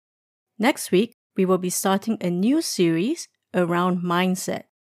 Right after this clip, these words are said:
And I'm sure that that would be a very interesting topic for all of us, especially for leaders, because the mindset of the leader will determine the direction and the outcome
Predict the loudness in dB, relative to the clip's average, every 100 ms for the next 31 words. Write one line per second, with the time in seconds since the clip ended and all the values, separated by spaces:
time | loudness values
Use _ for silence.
0 | _ _ _ _ _ _ -2 2 4 2
1 | 0 0 2 2 2 0 0 0 0 0
2 | 2 0 0 -2 -2 -4 -4 -2 -4 -2
3 | -6 -6 -20 _ -2 2 4 6 4 2
4 | -2 -2 -6 -6 -4 -4 -2 -2 0 0
5 | 0 0 0 -2 -2 -8 -4 -2 0 0
6 | -2 -12 _ _ _ 0 2 2 2 0
7 | 0 0 2 -2 0 -4 0 -2 0 -2
8 | -4 -6 _ _ _ 0 2 2 -2 -4
9 | -4 -2 -2 0 -2 -4 _ _ -2 -2
10 | 0 0 2 -2 -4 -6 -6 -4 0 0
11 | 0 -2 -2 -2 -2 -4 0 -2